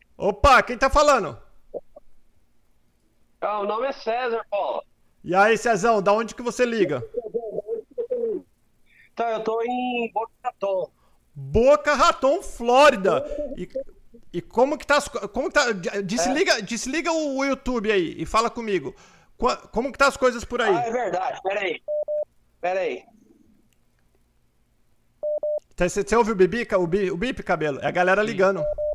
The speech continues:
Speaker 3: Uhum. É isso, não tem jeito.
Speaker 2: Pera aí, agora, tá legal?
Speaker 1: Agora tá perfeito. Fala comigo. Quanto tempo você tá aí em Boca Raton?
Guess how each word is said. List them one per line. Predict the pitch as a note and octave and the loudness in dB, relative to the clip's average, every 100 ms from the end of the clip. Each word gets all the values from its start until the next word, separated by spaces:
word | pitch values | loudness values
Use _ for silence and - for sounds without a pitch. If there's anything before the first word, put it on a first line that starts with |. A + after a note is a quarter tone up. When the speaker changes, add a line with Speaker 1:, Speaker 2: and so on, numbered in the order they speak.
| - - | -8 -18
Speaker 3:
Uhum. | C3+ C3 C#3+ - _ _ - - _ _ _ _ _ _ | -16 -16 -16 -20 _ _ -20 -20 _ _ _ _ _ _
É | B2 | -20
isso, | A#2 B2 | -16 -16
não | |
tem | B2 D3 | -12 -10
jeito. | B2+ A2+ | -8 -4
Speaker 2:
Pera | G#3 A#3 | -2 -2
aí, | A3+ G#3 | -2 -2
agora, | A3 A#3+ G#3 | -2 -2 -2
tá | F3+ F#3+ | -2 -2
legal? | G3 C4+ A#3+ - | -2 -2 -4 -4
Speaker 1:
Agora | - C3+ F#3 G#3 | -4 2 2 4
tá | A#3 | 0
perfeito. | A3+ B3+ C4 - A3+ G3 - D3+ | 2 2 2 2 2 0 -2 -6
Fala | - A#3 B3 | 2 2 2
comigo. | C4+ B3 A3 E3+ - _ | -2 -6 -4 -6 -8 _
Quanto | B3 C4 F4 | -4 -4 -2
tempo | C4+ B3 | -4 -4
você | B3 A#3+ B3 | -6 -6 -2
tá | C4 | 2
aí | B3 | 2
em | A3 | 0
Boca | A#3 A3+ | -4 -4
Raton? | A3 A#3+ F#3+ | -4 -4 -6